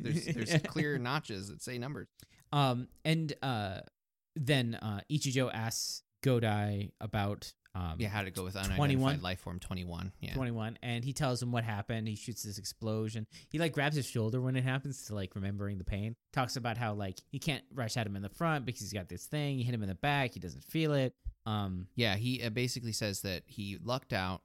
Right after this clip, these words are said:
Speaker 1: Like, he was gonna finish him off. Like, he knows he was about to be finished him off. So he's like, <laughs> you know, he, he has no illusion about where
Speaker 2: Yeah.
Speaker 1: that was going if all of a sudden he didn't just shoot steam out of a vent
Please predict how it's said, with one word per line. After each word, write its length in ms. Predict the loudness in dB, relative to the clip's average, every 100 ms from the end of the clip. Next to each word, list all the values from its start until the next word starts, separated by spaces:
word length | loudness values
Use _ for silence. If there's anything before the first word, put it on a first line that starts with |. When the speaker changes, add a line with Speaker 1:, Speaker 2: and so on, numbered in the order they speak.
| -4
Speaker 1:
Like, 140 | -2
he 80 | 0
was 140 | 0
gonna 180 | 2 2
finish 280 | 2 0 2
him 100 | 0
off. 180 | 0 0
Like, 120 | -2
he 120 | 2
knows 400 | 4 6 6 4
he 60 | 2
was 120 | 0
about 200 | 0 -2
to 60 |
be 60 | -2
finished 320 | -2 -2 -4
him 140 | -6 -8 -6
off. 340 | -6 -6 -8 -14
So 120 | -6
he's 140 | -6 -4
like, 140 | -6 -4
<laughs> 40 |
you 180 | -2 0 -2 -8 -6
know, 120 | -4
he, 180 | -2 -4 -8 -10 -8 -8 -8
he 200 | -2 0
has 240 | 0 0
no 320 | 2 2 0
illusion 560 | 0 0 0 0 -2 -4
about 400 | -4 -4 -4 -8 -6
where 200 | 0 2
Speaker 2:
Yeah. 60 |
Speaker 1:
that 100 | 2
was 160 | -2 -4
going 400 | -2 -2 -2 -4
if 160 | -4 -6 _
all 140 | -2 -2
of 80 |
a 40 | 0
sudden 380 | 0 0 -2 -4
he 120 | -4
didn't 200 | -6 -4
just 180 | -2 -2
shoot 280 | -2 -4 -6
steam 280 | -4 -2
out 140 | -2 -4
of 80 | -8
a 60 |
vent 520 | -6 -4 -2 -4 -6